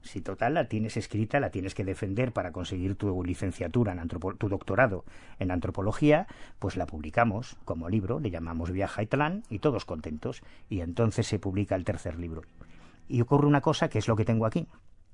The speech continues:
Estaban tan convencidos de que se acababa la saga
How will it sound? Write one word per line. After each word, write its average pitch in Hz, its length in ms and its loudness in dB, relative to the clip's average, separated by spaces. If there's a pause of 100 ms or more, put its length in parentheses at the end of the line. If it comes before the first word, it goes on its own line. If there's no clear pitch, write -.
(300)
Estaban 113 420 6
tan 170 200 6
convencidos 123 600 4
de 95 120 -4
que 107 100 0
se 107 100 2
acababa 117 380 4
la 92 100 0
saga 95 400 -2